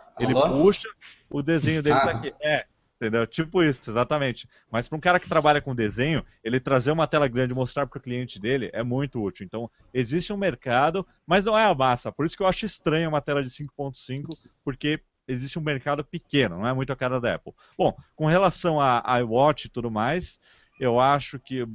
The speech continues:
Speaker 1: eu já falei várias vezes que os smartwatches de hoje, com Android Wear e tudo mais, não me compraram, eu não vejo muita utilidade,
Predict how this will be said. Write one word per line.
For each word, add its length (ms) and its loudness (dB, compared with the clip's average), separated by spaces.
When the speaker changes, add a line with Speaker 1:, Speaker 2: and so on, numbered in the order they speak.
Speaker 1:
eu 140 -4
já 220 0
falei 200 -2
várias 300 0
vezes 300 -4
que 400 -2
os 180 -4
smartwatches 720 -2
de 100 -6
hoje, 340 2
com 140 -6
Android 380 0
Wear 200 -2
e 40 -8
tudo 200 -10
mais, 360 -6
não 160 -6
me 120 -6
compraram, 640 -4
eu 100 -4
não 60 -4
vejo 180 -2
muita 200 -10
utilidade, 520 -6